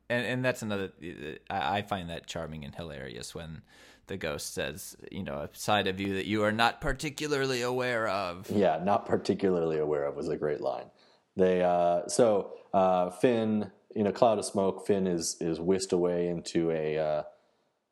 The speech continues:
Speaker 2: a dream or some sort of, uh, mental illusion, and, uh, has to fight, has to fight a monster, and he,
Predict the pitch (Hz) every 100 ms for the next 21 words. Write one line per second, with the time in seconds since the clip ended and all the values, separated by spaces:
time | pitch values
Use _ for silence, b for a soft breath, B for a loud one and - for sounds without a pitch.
0 | _ _ 110 95 92 107 113 113 110 107
1 | 95 92 - 95 90 92 87 85 80 82
2 | 82 80 85 - _ _ _ _ _ _
3 | _ - 90 90 92 95 87 85 82 78
4 | - - - 95 90 85 82 82 80 b
5 | b b b 90 85 85 85 85 82 80
6 | 98 - - - 92 85 - - _ _
7 | _ _ _ - 131 131 - 123 117 123
8 | 131 - 85 80 82 80 82 92 -